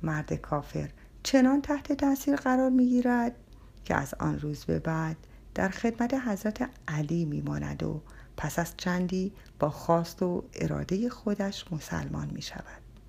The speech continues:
شمس تبریزی دوست دارد همچنین داستان‌هایی تعریف کند. اما زیر این ملغمهٔ حرف و سخن چه چیزی تلقین می‌کند؟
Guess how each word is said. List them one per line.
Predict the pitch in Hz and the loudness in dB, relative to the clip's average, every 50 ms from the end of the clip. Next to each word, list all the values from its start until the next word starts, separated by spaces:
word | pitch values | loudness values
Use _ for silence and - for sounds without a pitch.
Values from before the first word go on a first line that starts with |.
| - - - - - - - - - - - - - | -20 -20 -20 -20 -20 -20 -18 -18 -16 -16 -16 -10 -8
شمس | - - 392 427 427 - - 349 - | -2 0 0 0 0 2 0 0 0
تبریزی | - - 156 - - 143 151 156 - 175 | 0 -4 -4 -4 -4 -6 -6 -4 -4 -4
دوست | 160 - 185 180 170 - - | -4 -2 -2 -2 -4 -4 -2
دارد | - 175 170 175 180 180 - - | -2 -2 0 0 -2 -4 -6 -6
همچنین | - - 262 277 269 - - 285 269 254 254 | -2 2 2 2 2 2 4 4 4 4 4
داستان‌هایی | 254 254 254 254 - - 254 247 247 - - 294 269 226 | 2 2 0 0 0 2 2 2 2 2 2 0 2 0
تعریف | 220 - - 151 143 131 143 - - | 0 -2 -4 -4 -4 -4 -6 -10 -12
کند. | - - 156 143 143 - - - - - - - - - - - - - - - - - - - - - - - - - | -10 -8 -8 -6 -6 -8 -10 -12 -14 -18 -20 -20 -20 -20 -20 -20 -20 -20 -20 -20 -20 -20 -20 -20 -20 -20 -20 -10 2 4
اما | 254 262 254 254 277 269 262 - - - - | 6 8 8 8 8 8 6 4 2 0 -2
زیر | 226 208 226 285 330 349 | 0 4 6 6 6 6
این | 392 403 415 403 381 | 4 2 2 2 4
ملغمهٔ | 339 302 269 247 247 220 214 214 214 202 196 214 | 6 6 6 6 6 4 4 4 4 2 0 -2
حرف | 208 - - 214 208 - - | -2 -2 0 -2 0 -2 -4
و | 226 | -6
سخن | 226 - 240 233 - - 277 302 285 | -4 -2 -4 -4 0 0 0 0 0
چه | - - 311 | -2 -6 -8
چیزی | - - 320 311 - 311 285 | -6 -4 -4 -4 -2 -2 -4
تلقین | 254 - 240 220 214 208 220 214 208 | -2 -2 -2 -2 -2 0 0 0 2
می‌کند؟ | 202 202 202 - - 196 190 196 196 190 185 180 | 0 0 -2 -4 -4 -4 -2 -2 -2 -4 -4 -6